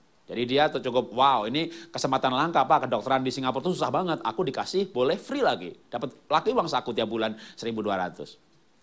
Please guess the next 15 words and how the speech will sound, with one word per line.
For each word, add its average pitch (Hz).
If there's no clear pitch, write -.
Tapi 139
aku 202
kok -
ada 135
agak, -
agak, 131
agak 131
bingung 151
ya. 90
Kalau 101
Papa 104
nggak 101
bingung, 104
jangan 98
diambil. 98